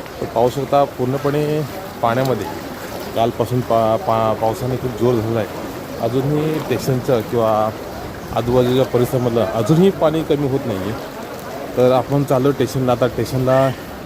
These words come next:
ट्रेन मिळते की नाही काय माहीत नाही. बरीच सारी मंडळी चाललेत पण आणि रिटर्नसुद्धा चाललेत आजूबाजूच्या सोसायटीमध्ये. आणि आपण आज पुन्हा एकदा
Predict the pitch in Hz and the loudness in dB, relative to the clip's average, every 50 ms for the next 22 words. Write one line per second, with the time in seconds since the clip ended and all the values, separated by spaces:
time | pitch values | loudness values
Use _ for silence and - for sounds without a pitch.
0 | - - 127 131 135 131 135 131 131 131 127 123 120 117 113 - 143 139 135 139 | -4 0 2 4 4 4 2 2 2 2 2 2 2 0 2 4 4 4 4 4
1 | 131 135 131 131 131 117 120 123 127 - 127 120 120 143 147 - - - - - | 2 2 2 2 2 2 2 -2 -2 -2 -2 -2 -2 -2 -4 -6 -10 -12 -12 -12
2 | - - - - 113 120 120 - 143 131 135 139 135 131 131 139 139 139 139 135 | -14 -14 -4 2 2 2 4 4 4 4 6 6 6 6 6 6 6 6 4 2
3 | 117 - - - - - 117 113 117 135 135 131 - - 147 156 160 151 127 - | 0 -4 -10 -6 0 2 2 4 4 2 2 2 0 0 0 0 0 -2 -6 -10
4 | - - - - - - - - - - 131 127 127 123 120 117 107 151 147 127 | -12 -14 -14 -12 -12 -14 -14 -14 -12 -8 -4 -2 0 4 4 4 6 4 4 4
5 | 143 139 - 143 131 127 139 139 - - - - - - - - - - - - | 2 0 0 0 2 4 2 2 2 -2 -10 -14 -14 -14 -14 -14 -14 -14 -14 -14
6 | - - - - - - - - - - - - - - - - - - - - | -14 -14 -14 -14 -14 -14 -14 -14 -12 -12 -12 -12 -10 -6 -6 -4 -4 -4 -6 -8
7 | - - - - - - - - - - - 113 110 110 117 110 113 113 113 123 | -10 -12 -12 -12 -12 -12 -12 -10 -10 -8 -4 -2 0 0 2 4 4 4 4 2
8 | 113 - - 101 - 131 123 120 127 120 120 117 120 110 104 - - - - 107 | 2 0 -4 -4 0 2 2 4 4 4 4 4 4 2 0 0 -4 -8 -6 -4
9 | 104 107 117 113 101 - - 117 120 123 123 127 127 127 123 123 - - - - | -2 0 0 0 0 0 0 0 2 2 2 2 2 2 2 0 -2 -6 -12 -12
10 | - - - - - - - - - - - - - - - 127 127 120 - - | -12 -12 -12 -12 -12 -12 -12 -12 -12 -12 -12 -12 -12 -8 -2 -2 -2 -2 0 2
11 | 131 131 131 139 139 135 131 131 131 131 131 135 | 4 4 6 6 6 6 6 6 6 4 4 2